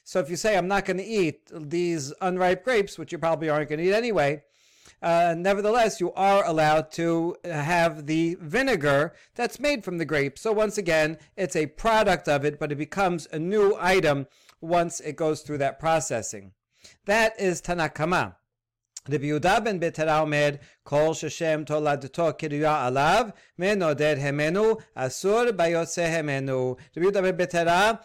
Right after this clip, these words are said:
is machmir, and he says that anything where the derivative, the product that you make from the original, has the same name as the original,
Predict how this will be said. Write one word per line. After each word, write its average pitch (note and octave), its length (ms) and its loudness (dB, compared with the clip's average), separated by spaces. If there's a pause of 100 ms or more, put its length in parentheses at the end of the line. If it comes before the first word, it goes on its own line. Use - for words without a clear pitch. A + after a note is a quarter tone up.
(140)
is C#3+ 140 -8
machmir, E3 680 -2 (180)
and D#3+ 120 -4
he E3 120 -4
says C#3 460 0
that D#3+ 260 2
anything G3 560 -2
where E3 500 2 (240)
the F#3 260 2
derivative, F#3+ 720 2
the C#3+ 80 -4
product G#3 640 0
that D#3 260 -2
you F3 80 -2
make F#3 300 0
from F#3 260 -2
the F#3 140 4
original, D#3+ 720 0 (220)
has G#3 420 2
the F3+ 100 -2
same A#3 580 -2
name A3 480 0
as G3 320 2
the F3 140 2
original, C#3+ 640 0